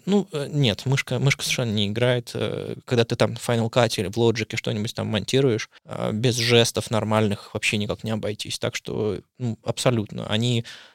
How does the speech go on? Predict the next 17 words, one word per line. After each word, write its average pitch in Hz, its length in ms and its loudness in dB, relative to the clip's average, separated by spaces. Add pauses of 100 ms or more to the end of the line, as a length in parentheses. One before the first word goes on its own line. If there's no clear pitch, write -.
(140)
э, 107 180 0
в - 40 -6
свою 131 380 4
софтверную 151 640 2
экосистему 95 640 -4
ещё - 240 0
и - 20 0
встроили 117 300 0
аппаратную 120 500 0
экосистему, - 440 -2
всё, 107 220 -4
всё - 200 -2
как 98 160 -2
обычно, 110 400 0
очень 104 200 -2
плотно - 300 -4
связали. - 420 -6